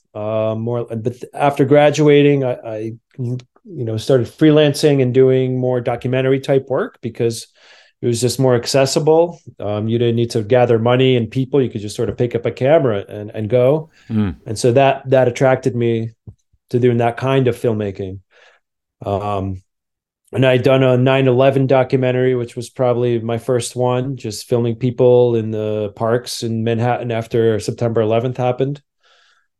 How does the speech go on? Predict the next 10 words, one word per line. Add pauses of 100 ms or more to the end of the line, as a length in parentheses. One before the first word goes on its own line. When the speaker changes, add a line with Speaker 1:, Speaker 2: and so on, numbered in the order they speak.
(320)
Speaker 1:
And,
um, (800)
in
two
thousand
four,
I
went
to
Ukraine,